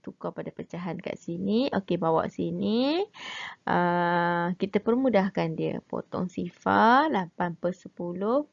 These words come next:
permudahkan pula. Kita dapat empat per lima. Jadi, perpuluhan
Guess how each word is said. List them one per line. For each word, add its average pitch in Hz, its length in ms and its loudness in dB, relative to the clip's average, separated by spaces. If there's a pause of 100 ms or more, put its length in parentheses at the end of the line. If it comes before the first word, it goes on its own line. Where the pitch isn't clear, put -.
(120)
permudahkan 170 800 -4
pula. 190 560 0 (560)
Kita - 160 -6
dapat 160 320 -4
empat - 480 -2
per 165 160 -2
lima. 156 400 -8 (720)
Jadi, 233 640 -2 (560)
perpuluhan 190 960 0